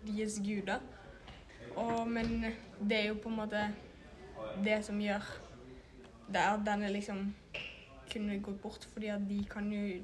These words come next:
det er jo ikke riktig at de skyter og dreper fordi at de føler Koranen sier det på den måten da.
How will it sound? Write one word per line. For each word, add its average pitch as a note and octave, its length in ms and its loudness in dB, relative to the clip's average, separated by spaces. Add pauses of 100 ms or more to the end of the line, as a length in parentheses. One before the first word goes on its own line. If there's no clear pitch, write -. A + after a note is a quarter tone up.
(180)
det G#3 80 2
er G3+ 40 2
jo G3+ 80 0
ikke G#3+ 180 -2
riktig G#3+ 380 -2
at G3+ 140 0
de G#3 140 2 (540)
skyter G3 520 -2
og F#3+ 100 -2
dreper - 520 -2 (180)
fordi G3 280 -2 (120)
at - 240 -4 (680)
de G#3 100 4 (100)
føler G3 400 -2 (120)
Koranen G3 500 -2 (920)
sier G3 400 0
det G#3 120 2
på G#3 100 2
den A3 160 4
måten B3 260 2
da. D4 80 2